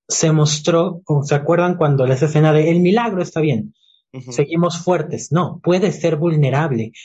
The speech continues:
Speaker 1: puede ser
Speaker 2: Exacto.
Speaker 1: imperfecto y aún así ser
Speaker 2: Estamos
Speaker 1: apreciado y la gente estar contigo. Tu vulnerabilidad no te hace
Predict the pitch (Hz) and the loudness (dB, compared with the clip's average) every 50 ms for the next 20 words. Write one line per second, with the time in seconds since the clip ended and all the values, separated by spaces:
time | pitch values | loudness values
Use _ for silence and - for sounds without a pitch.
0 | - _ _ - 170 170 156 170 180 - - 175 170 180 180 180 - 151 147 139 | -20 _ _ -2 0 0 0 -2 -6 -6 -2 -2 0 0 0 -2 0 -2 -2 0
1 | - 156 151 151 151 - 170 - 165 160 156 156 165 175 180 185 196 185 - - | 0 -2 -2 -2 -2 -6 -4 -2 0 0 0 2 2 0 2 2 0 0 -2 -4
2 | - 185 196 233 233 226 - _ _ _ _ _ _ - - - 165 165 175 160 | -2 0 0 0 0 -4 -10 _ _ _ _ _ _ -10 -6 -2 -2 -2 -2 -2
3 | 131 - 151 135 127 131 127 170 180 196 208 190 143 123 117 117 - _ - _ | -2 -4 -4 -4 -4 -6 -4 -2 0 0 0 -2 -4 -6 -10 -10 -14 _ -12 _
4 | - 160 160 151 151 151 - 165 160 151 185 190 - - 170 156 160 180 170 160 | 0 0 2 2 0 -2 -2 -4 -4 -4 -4 -6 -4 -2 -4 -2 -2 -2 -2 -2
5 | 165 185 208 190 143 117 117 - - - _ _ - 185 180 151 156 175 175 170 | 0 0 0 0 0 0 -4 -8 -14 -20 _ _ -2 0 0 2 2 0 2 2
6 | 170 165 160 156 156 156 165 160 156 156 160 143 165 175 185 180 175 175 170 170 | 2 2 2 0 0 -2 -2 -2 -2 0 0 0 0 -2 -2 -2 -2 -2 -2 -2
7 | 175 - 170 165 170 - 180 170 170 165 151 - - | 0 0 0 0 -2 -2 0 0 0 0 -2 -4 -8